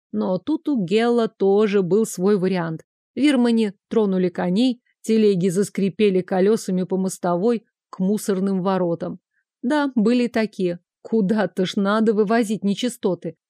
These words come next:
Вывозили за город. Ладно, сейчас главное вырваться из ловушки, в которую превратился Кардин, а уж потом разберёмся. Им повезло. Они подъехали к мусорным воротам первыми. Стражники,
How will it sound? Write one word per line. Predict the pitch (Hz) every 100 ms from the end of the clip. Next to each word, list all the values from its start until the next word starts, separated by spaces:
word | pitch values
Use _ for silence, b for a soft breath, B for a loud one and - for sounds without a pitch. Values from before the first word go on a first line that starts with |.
| -
Вывозили | 170 220 202 208 226 285 254
за | 208 247
город. | 202 190 175 170 _ -
Ладно, | 220 202 170 170 165 _ _
сейчас | - 226 190 233 214 185
главное | 170 214 214 185 190 185 175 -
вырваться | 180 214 240 190 185 208
из | 196
ловушки, | 202 208 269 220 - 180
в |
которую | - 190 220 226 202 185
превратился | 175 202 196 196 - 220 - 202
Кардин, | - 208 185 165 170 165
а | 262
уж | 226 -
потом | 208 233 214
разберёмся. | 190 165 196 220 185 - 175 _ _ _ _ -
Им | 277 302
повезло. | 285 269 262 208 196 185 _ _ -
Они | 226 233
подъехали | 226 220 202 247 247 214 208
к | -
мусорным | 226 220 214 202 208
воротам | 196 214 220 226 220
первыми. | - 240 202 170 165 160 - _ _
Стражники, | - - 214 196 190 190 175 185